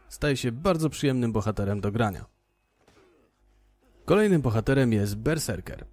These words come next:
Z powodu często stosowanych taktyk, Zerker jest, y, uważany za dość przewidywalnego. Choć w rękach sprytnego gracza jego kombinacje ataków szybkich, markowanych ciężkich i przemieszanych z guard breakiem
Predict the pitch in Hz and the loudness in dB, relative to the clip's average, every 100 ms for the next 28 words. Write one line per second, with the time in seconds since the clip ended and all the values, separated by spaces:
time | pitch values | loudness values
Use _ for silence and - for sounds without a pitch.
0 | _ _ - 139 131 127 127 123 - 185 | _ _ -6 0 2 4 4 4 2 -2
1 | 165 143 - 131 117 110 110 - 117 - | 0 -4 -6 -6 -6 -6 -6 -4 -4 -2
2 | 131 147 147 135 190 190 160 143 127 - | -4 -4 -6 -4 -4 -2 -2 0 -2 -6
3 | - 127 127 - 127 117 127 127 113 110 | -12 -10 -10 -4 -4 -2 -2 -2 -2 -2
4 | 143 - - 120 120 117 120 123 101 - | -2 -4 -6 -4 -2 0 0 0 -4 -10
5 | - - - - - - 120 - 127 123 | -20 -20 -20 -20 -4 0 0 -2 -4 0
6 | 127 120 - - 107 170 131 110 87 - | 0 -2 -4 -6 -4 -2 -2 -2 -4 -8
7 | 92 - - 117 110 117 113 127 120 120 | -10 -12 -8 -6 -4 -4 -2 -4 -2 -4
8 | 113 110 95 - 135 - 156 185 - _ | -4 -4 -6 -6 -4 -4 -6 -6 -10 _
9 | _ 117 113 110 139 120 - - 110 - | _ -2 -2 -2 -2 -2 -4 -4 -4 -4
10 | 160 180 - _ _ _ 123 117 110 - | -4 -6 -10 _ _ _ -4 -4 -4 -6
11 | 110 110 170 143 104 104 107 101 98 170 | -4 -4 -4 -4 -4 -4 -4 -6 -6 -6
12 | - 107 104 | -4 -6 -6